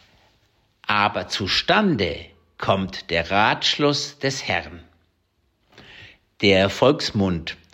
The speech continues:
oder irgendein anderer kluger Kopf haben gegendert und daraus gemacht:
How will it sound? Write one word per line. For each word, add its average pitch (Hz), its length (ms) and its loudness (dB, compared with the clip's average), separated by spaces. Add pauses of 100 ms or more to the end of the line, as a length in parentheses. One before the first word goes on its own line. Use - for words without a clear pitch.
(260)
oder 113 600 2
irgendein 135 580 -2
anderer 127 500 0
kluger 143 520 2
Kopf - 460 -2 (180)
haben 160 540 2
gegendert 147 1000 0 (240)
und 123 220 -6
daraus 113 500 0
gemacht: 117 580 -4